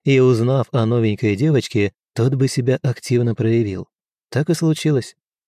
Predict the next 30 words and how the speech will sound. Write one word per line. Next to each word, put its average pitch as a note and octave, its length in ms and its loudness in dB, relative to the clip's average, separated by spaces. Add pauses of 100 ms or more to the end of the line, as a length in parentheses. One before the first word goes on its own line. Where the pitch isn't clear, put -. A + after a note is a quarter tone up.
(100)
Кстати, B2 640 0
именно D#3 360 2
во D3 100 4
время C#3+ 240 2
мероприятия C3+ 840 0
она A#2 320 0
и A#2 40 2
познакомилась G#2 760 -2
с B2 120 -8
заместителем G#2+ 800 -2
Царева, G2 500 0 (260)
который A#2+ 340 2
намекнул, A2+ 520 0
что - 200 -2
если C#3 340 0
Светлана B2+ 540 0
Юрьевна G2+ 520 0
захочет G2+ 460 -2
перейти G#2 480 0
к - 80 -12
ним, B2+ 300 0 (320)
милостью F3+ 400 0
просим. C#3+ 500 -2 (460)
Им D3+ 280 2
в G2 160 0
отдел A2+ 420 2
спецопераций A#2 880 -2
очень D3 380 0
нужен C3+ 400 0
свой, A#2 520 0